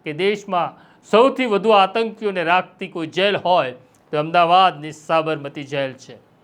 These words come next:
આ મામલે તપાસ કરી રહેલા ડી વાય એસ પી વી આર ટોળિયા, ઉષા રાણા, મયુર ચાવડા અને રાજેન્દ્ર અસારી આ આરોપીઓના રિમાન્ડ અને પૂછપરછ કરી રહ્યા હતા.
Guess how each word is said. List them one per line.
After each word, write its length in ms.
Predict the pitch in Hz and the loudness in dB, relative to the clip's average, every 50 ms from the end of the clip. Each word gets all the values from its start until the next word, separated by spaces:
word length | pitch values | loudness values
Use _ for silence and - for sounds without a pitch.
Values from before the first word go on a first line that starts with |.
| _ _ _ _ - _ | _ _ _ _ -2 _
આ 120 | 202 233 262 | 2 4 4
મામલે 540 | 285 285 302 330 339 330 269 185 147 131 - _ _ _ _ _ _ _ - | 6 4 4 4 4 2 0 0 0 -4 -10 _ _ _ _ _ _ _ -6
તપાસ 460 | 160 160 165 208 214 233 247 240 240 | -6 0 2 4 4 4 4 2 0
કરી 260 | - 208 202 214 240 | -4 -2 0 0 0
રહેલા 400 | 233 226 226 226 233 240 247 254 | 0 0 0 2 2 2 2 2
ડી 140 | 247 202 190 | 0 -2 -4
વાય 260 | 185 196 196 202 208 | -2 -2 0 0 -2
એસ 120 | 202 196 - _ _ | -2 -6 -10 _ _
પી 300 | 233 240 254 277 277 - _ _ _ _ _ _ _ _ _ _ _ _ _ _ _ _ _ _ _ _ _ _ _ _ _ _ _ _ _ - | -12 -10 -10 -12 -12 -16 _ _ _ _ _ _ _ _ _ _ _ _ _ _ _ _ _ _ _ _ _ _ _ _ _ _ _ _ _ -8
વી 160 | 143 185 202 | -2 2 2
આર 200 | 208 208 202 196 | 4 4 4 2
ટોળિયા, 540 | 196 202 202 196 202 214 220 233 247 269 277 | 0 0 0 0 0 0 2 2 2 2 2
ઉષા 480 | 254 196 175 160 170 - 180 170 170 165 | 0 -4 -8 -12 -6 -2 -2 0 0 2
રાણા, 460 | 165 165 180 185 202 214 226 233 233 | 2 2 2 2 2 0 0 0 -2
મયુર 340 | 208 156 147 165 170 170 170 | -2 -4 -6 -4 -6 -6 -8
ચાવડા 460 | 170 208 190 190 202 208 220 233 233 | -4 -2 0 0 0 0 0 0 0
અને 180 | 220 214 185 | -2 -4 -6
રાજેન્દ્ર 540 | 147 135 147 160 170 175 233 254 262 277 269 | -4 -2 -2 -2 -2 -2 -6 -8 -6 -4 -2
અસારી 500 | 254 240 233 - 220 214 202 175 127 123 - - _ _ _ _ _ - | 0 0 0 2 2 0 0 -2 -6 -10 -16 -20 _ _ _ _ _ -2
આ 340 | 147 160 170 170 160 160 165 | 0 2 4 4 4 4 4
આરોપીઓના 760 | 165 185 196 208 220 214 220 220 208 202 202 202 208 202 190 | 2 4 4 2 2 0 -2 -4 -4 -4 0 2 2 2 2
રિમાન્ડ 560 | 175 147 151 160 170 196 220 247 262 254 247 | 2 -2 -6 -4 0 2 4 4 4 2 -2
અને 120 | 240 226 | -2 -4
પૂછપરછ 540 | 208 - 208 202 202 - - 208 208 220 226 220 - | -4 -4 -8 -10 -10 -8 -4 -2 0 0 -2 -2 -4
કરી 200 | 214 196 190 185 | -4 -4 -4 -2
રહ્યા 240 | 180 180 170 165 165 | 0 0 0 2 0
હતા. 340 | 156 156 185 190 202 202 | -2 -2 -2 -2 -2 -4